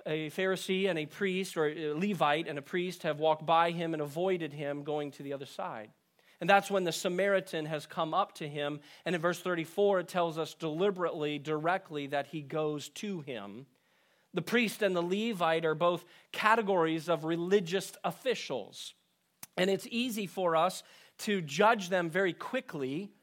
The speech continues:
based on the fact that as they saw their Jewish brother lying in a miserable condition,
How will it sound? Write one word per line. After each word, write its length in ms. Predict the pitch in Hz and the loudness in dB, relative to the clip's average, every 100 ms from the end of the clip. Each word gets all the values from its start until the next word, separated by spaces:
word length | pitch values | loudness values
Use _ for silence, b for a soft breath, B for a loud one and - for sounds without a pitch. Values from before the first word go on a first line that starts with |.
| b b b - | b b b 0
based 400 | 156 214 240 - | 4 6 4 2
on 160 | 202 190 | 2 2
the 80 | |
fact 380 | 160 180 170 180 | 0 4 4 4
that 100 | 165 | 0
as 160 | 170 160 | 0 2
they 140 | 180 | 0
saw 380 | 170 - 208 220 | 0 2 4 4
their 180 | 185 175 | 2 -2
Jewish 400 | 139 202 190 - | -4 -2 -2 -2
brother 560 | 165 147 185 185 165 | -6 0 2 2 0
lying 520 | 165 165 170 180 180 175 | 0 0 2 0 0 -2
in 300 | 151 147 156 | -4 -4 -4
a 80 | |
miserable 640 | 143 156 202 190 190 165 165 | -4 2 2 2 0 0 -2
condition, 840 | - 147 151 202 - 135 127 170 | -4 -4 -2 -2 -4 -8 -8 -10